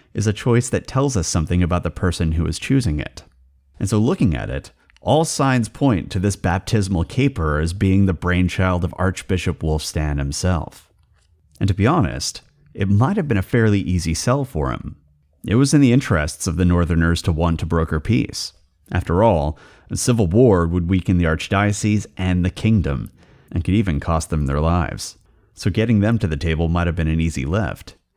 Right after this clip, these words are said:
Furthermore, this peace treaty was also something that benefited King Edmund.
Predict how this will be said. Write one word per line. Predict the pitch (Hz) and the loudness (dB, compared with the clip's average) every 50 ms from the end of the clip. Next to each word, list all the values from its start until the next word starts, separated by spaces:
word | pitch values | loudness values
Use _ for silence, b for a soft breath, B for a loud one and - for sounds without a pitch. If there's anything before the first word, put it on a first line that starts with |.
| _ _ _ _ _ _ _ _ | _ _ _ _ _ _ _ _
Furthermore, | _ - 127 156 165 101 92 87 82 82 98 | _ 0 2 2 2 2 2 2 0 0 0
this | 107 110 101 - | -2 -2 -4 -4
peace | - - - 135 139 135 | -4 0 2 2 2 2
treaty | - - 123 113 117 | 0 0 2 2 2
was | 113 101 92 104 | 2 2 2 2
also | 117 139 143 - 101 | 2 0 0 0 -2
something | 87 - 87 82 - 104 98 | -2 -2 -2 0 0 2 2
that | 92 85 80 | 2 0 0
benefited | - 92 87 85 - - 92 87 90 85 | -2 -2 -2 -2 -2 -2 -2 -2 -2 -2
King | - - 90 87 92 | 0 0 2 2 2
Edmund. | 107 156 - 202 67 - - - - | 2 0 0 -2 -6 -6 -8 -12 -16